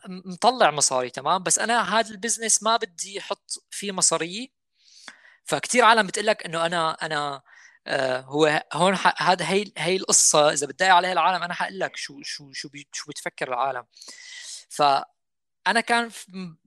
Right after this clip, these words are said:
Speaker 2: فكريًا ما بدي ضحي بالمصاري تبعي اللي أنا طلعتهم، كان بدي أجرب هذا البزنس بدون ما أنا، آه، لأنه
Speaker 1: اخسر
Speaker 2: دائمًا
Speaker 1: أو أعمل ريسك.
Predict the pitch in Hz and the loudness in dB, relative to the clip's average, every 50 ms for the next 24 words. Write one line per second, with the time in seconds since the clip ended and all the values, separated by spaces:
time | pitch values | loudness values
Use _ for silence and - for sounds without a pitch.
0 | 190 - - - - - 190 214 240 247 247 226 214 240 254 240 240 175 190 180 | -12 -8 -8 -6 -4 -2 0 0 2 4 2 4 6 6 4 4 4 2 0 0
1 | 175 - - - 175 151 156 151 151 143 - 160 156 151 143 - - 131 135 135 | 0 0 0 -2 -4 -4 -2 -2 0 2 2 4 4 2 2 0 2 2 2 2
2 | 131 135 143 143 - 139 135 139 160 180 - - 208 214 208 - - 190 185 175 | 0 -2 -4 -4 -6 -4 0 2 2 2 2 2 -2 -4 -4 -2 0 0 2 2
3 | 185 185 180 196 175 220 220 226 196 196 208 202 202 202 196 180 214 - - 233 | 0 -2 -2 0 2 4 4 4 4 4 4 4 4 0 -2 -2 -4 -4 -2 0
4 | 214 - - - 165 196 185 180 175 165 160 156 151 147 143 - - _ _ - | -2 -2 -2 -6 -8 -8 -2 2 2 2 2 0 -2 -4 -4 -6 -8 _ _ 0
5 | 151 139 - - - _ _ _ - 175 165 170 147 - - 135 120 117 117 120 | 0 2 0 0 -6 _ _ _ -2 4 6 6 6 6 6 6 6 8 8 8
6 | 123 123 127 127 117 113 110 - - - - | 8 8 8 8 6 6 4 2 -2 -8 -12